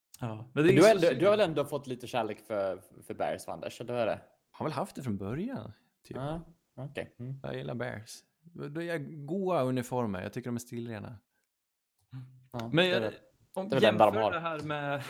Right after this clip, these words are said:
Speaker 1: med, liksom med Nick Sirianni, han, han valde ju inte Jalen Hurts när han kom dit. Eh, men han byggde laget kring Jalen Hurts ändå. Han byggde ut efter vad han hade och tog risker säsongen efter.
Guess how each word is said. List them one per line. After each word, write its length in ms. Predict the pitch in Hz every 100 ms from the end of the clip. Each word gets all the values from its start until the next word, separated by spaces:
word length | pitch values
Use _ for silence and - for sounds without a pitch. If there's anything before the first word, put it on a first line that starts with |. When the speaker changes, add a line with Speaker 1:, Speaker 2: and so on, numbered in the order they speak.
| - -
Speaker 1:
med, 220 | 165 160
liksom 240 | 156 135 147
med 100 | 147
Nick 180 | 151 147
Sirianni, 640 | - 143 143 190 202 127
han, 280 | 123 180 180
han 200 | 147 117
valde 280 | 139 233 269
ju 80 | 208
inte 300 | - 123 131
Jalen 240 | 120 113
Hurts 380 | 110 104 - -
när 100 | 113
han 240 | 117 110
kom 200 | 104 117
dit. 360 | 107 107 - - _ - - _ _ _
Eh, 380 | 120 113 110 110
men 160 | 131 127
han 440 | 113 196 226 175
byggde 340 | 175 147 127 147
laget 480 | 135 123 123 127
kring 260 | - 135 120
Jalen 320 | 120 117 113
Hurts 260 | 117 110 -
ändå. 200 | 120 120
Han 160 | 147 160
byggde 360 | 220 147 190
ut 240 | 170 151 151
efter 260 | 143 -
vad 160 | 135 135
han 120 | 131
hade 540 | 131 151 120 190 113 - -
och 380 | 147 139 123
tog 300 | 127 170 147
risker 400 | 139 131 - 127
säsongen 520 | 117 123 - 117 117 147
efter. 440 | 196 - 107